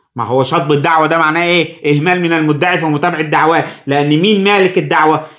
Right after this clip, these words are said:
يقول لك دايمًا الغ-، الفقه يقول لك إيه؟ أن الدعوة هي ملك المدعي، هو الذي يسير القضاء إيه؟ مطلوب وليس محمول. أنا مش هجيلك، أنا مش، أنا كقاضي أنا مش هتحايل عليك، أنا،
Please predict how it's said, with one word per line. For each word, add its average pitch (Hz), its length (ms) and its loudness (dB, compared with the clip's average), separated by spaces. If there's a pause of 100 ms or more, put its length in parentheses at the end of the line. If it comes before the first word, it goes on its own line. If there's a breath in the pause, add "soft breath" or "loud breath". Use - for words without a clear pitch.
يقول 165 220 4
لك 180 80 0
دايمًا 185 300 0
الغ-، 170 220 -2
الفقه 175 420 0
يقول 202 220 2
لك 185 140 -4
إيه؟ 196 140 2 (240 loud breath)
أن 185 200 2
الدعوة 196 420 2
هي 196 140 2
ملك 196 260 0
المدعي، 147 560 -2
هو 202 220 2
الذي 202 340 2
يسير 180 480 2
القضاء 147 600 -2
إيه؟ 160 320 -2 (100)
مطلوب 156 320 -2
وليس 254 260 0
محمول. 240 480 0
أنا 208 180 0
مش 208 200 -4
هجيلك، 214 580 -2 (200)
أنا 151 120 0
مش، 170 120 -4
أنا 190 260 0
كقاضي 214 580 0
أنا 196 100 2
مش 185 140 -4
هتحايل 220 300 -2
عليك، 202 360 2
أنا، 147 220 0